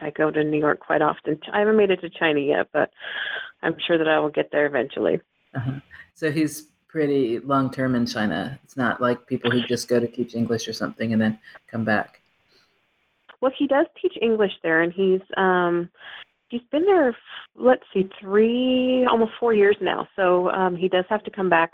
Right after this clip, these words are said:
Speaker 1: for, um, a few weeks, um, and then he gets reassigned. And right now he's teaching, um, you know, l-, the little kids, so, you know, um, more at the grade school type,
Speaker 2: Mm-hmm.
Speaker 1: um, age level. So, but he's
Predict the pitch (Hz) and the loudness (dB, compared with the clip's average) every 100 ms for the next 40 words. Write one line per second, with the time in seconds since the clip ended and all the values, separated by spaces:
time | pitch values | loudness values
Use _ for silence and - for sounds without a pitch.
0 | - 170 165 165 - - - - _ 175 | -4 0 0 0 -10 -14 -14 -16 _ -2
1 | 165 160 - - - 175 170 214 - - | 0 0 -4 -6 -2 0 0 -2 -14 -14
2 | - 165 160 160 160 170 - 165 160 160 | -2 2 2 0 -6 -8 -2 0 0 0
3 | 160 156 175 170 156 - - - - 175 | 0 0 -2 2 0 0 -12 -12 -6 -2
4 | 165 160 165 165 165 160 - 175 170 165 | -2 -2 -2 0 0 -2 0 0 0 -2
5 | 160 170 165 _ - 175 - 165 165 - | 0 -2 -2 _ -4 -4 0 0 0 -4
6 | - - - 175 160 156 151 - _ _ | -14 -16 -6 0 0 -2 -8 -14 _ _
7 | _ 180 165 160 - _ 170 175 180 - | _ -2 0 0 -2 _ -4 -4 -4 -2
8 | 170 170 160 156 170 151 160 _ 156 151 | 0 2 2 0 0 0 -2 _ 0 2
9 | 151 151 156 - - - - - 165 156 | 2 0 0 -4 -12 -12 -12 -4 0 0
10 | 151 151 151 _ - 165 151 156 156 156 | 0 -4 -10 _ -2 2 2 0 0 0
11 | - _ - 160 156 160 156 - _ _ | 0 _ -2 0 0 -2 -2 -4 _ _
12 | - 165 160 - 160 160 - - 165 - | -16 -4 0 2 0 -2 -2 0 0 0
13 | 156 151 147 - 165 156 156 156 196 | -2 0 -2 -2 0 0 0 -2 -2